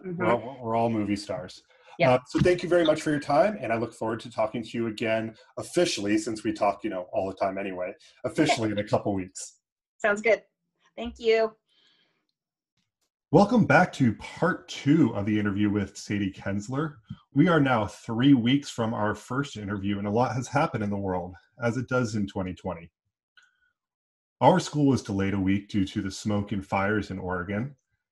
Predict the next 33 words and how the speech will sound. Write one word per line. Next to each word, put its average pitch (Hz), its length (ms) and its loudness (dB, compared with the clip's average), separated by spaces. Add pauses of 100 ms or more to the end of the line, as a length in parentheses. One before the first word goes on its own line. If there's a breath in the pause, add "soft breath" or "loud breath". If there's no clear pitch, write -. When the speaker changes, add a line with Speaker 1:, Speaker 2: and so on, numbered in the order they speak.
Speaker 2:
and 107 200 -2
we 117 80 4
didn't 113 160 0
get 113 240 -4
started 127 340 0
till 95 160 -10
this 95 220 -6
week, 165 260 -4
but 107 80 -2
we 104 160 2
have 147 300 2
just 170 220 -4
finished 117 340 -4
our 101 180 -2
first - 420 -6
week 104 240 -4
of 101 140 -6
comprehensive 98 680 -8
distance 95 440 -12
learning. 117 380 -4 (760)
And 151 360 4
it's 151 100 -2
a 165 60 2
good 202 240 2
time 156 240 2
to 143 80 2
get 139 260 -2
touch 143 240 2
base 127 240 0
again 104 220 0
with 98 100 0
Sadie. 104 480 2
And 120 300 2